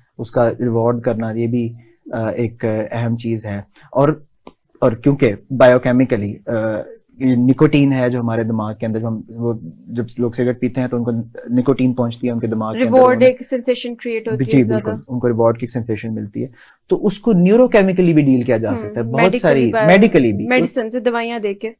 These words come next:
Speaker 1: दवाइयां देके। हमारे पास बहुत सारी ऐसी दवाइयां हैं, varenicline मौजूद है, bupropion मौजूद है, और जो मेडिकल, अ, स्पेशल-, इस स्पेशलिटी के एक्सपर्ट हैं वो आपको से मजीद गाइड कर सकते हैं किस तरह से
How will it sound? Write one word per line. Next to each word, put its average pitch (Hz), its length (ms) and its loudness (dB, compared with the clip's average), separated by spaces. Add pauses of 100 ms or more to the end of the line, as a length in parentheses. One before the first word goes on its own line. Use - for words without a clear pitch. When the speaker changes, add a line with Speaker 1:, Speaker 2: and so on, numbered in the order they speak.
Speaker 1:
दवाइयां 185 340 2
देके। 104 220 -6
हमारे 160 260 2
पास 185 120 0
बहुत 190 280 4
सारी 170 180 4
ऐसी 143 180 0
दवाइयां 113 400 -4
हैं, 120 80 -2
varenicline 120 480 -2
मौजूद 113 400 -6
है, 113 60 -6
bupropion 117 640 -4
मौजूद 110 400 -6
है, 117 80 -12 (320)
और 156 200 8
जो 143 280 2 (100)
मेडिकल, 131 400 0
अ, 120 60 -10 (520)
स्पेशल-, - 500 0
इस 135 140 0
स्पेशलिटी 123 540 0
के 123 60 -2
एक्सपर्ट 117 380 -6
हैं 117 60 -8
वो 113 80 -8
आपको 113 320 -8 (380)
से 135 60 -2
मजीद 131 280 2
गाइड 120 260 2
कर 120 100 -2
सकते 127 260 -6
हैं 143 180 -10
किस 185 220 -2
तरह 165 240 0
से 165 300 -2